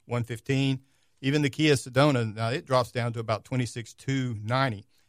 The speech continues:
And that's where you're gonna find the base Pacifica down at twenty-six nine ninety-five. Now, again, this is,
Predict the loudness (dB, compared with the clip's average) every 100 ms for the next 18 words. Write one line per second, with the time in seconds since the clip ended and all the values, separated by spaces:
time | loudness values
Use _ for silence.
0 | -10 0 0 2 2 2 2 4 4 4
1 | 2 2 0 -2 -10 -6 -6 -6 -6 -4
2 | -4 -6 -6 -4 -6 -6 -2 0 0 0
3 | 0 0 0 -2 -10 -8 0 0 0 -2
4 | -8 -12 -12